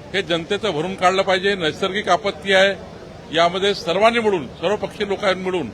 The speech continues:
जनतेला रिलीफ दिला पाहिजे. आणि आमचं सरकार, देवेंद्र फडणवीसचं सरकार, हे प्रत्येकाला त्या ठिकाणी जे काही झालं आहे नुकसान,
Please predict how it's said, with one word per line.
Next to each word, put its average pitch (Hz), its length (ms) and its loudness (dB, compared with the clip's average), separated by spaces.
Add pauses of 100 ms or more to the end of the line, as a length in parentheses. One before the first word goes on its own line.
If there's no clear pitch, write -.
(640)
जनतेला 160 360 2
रिलीफ 196 220 0
दिला 196 260 4
पाहिजे. 165 400 2 (680)
आणि 170 180 0
आमचं 180 340 2
सरकार, 208 480 2
देवेंद्र 185 380 -4
फडणवीसचं 185 540 -4
सरकार, 180 460 4 (680)
हे 208 200 4
प्रत्येकाला 208 840 2
त्या 190 220 2
ठिकाणी 190 420 -2
जे 180 220 -2
काही 214 240 2
झालं 160 260 2
आहे 196 80 6
नुकसान, 170 460 -2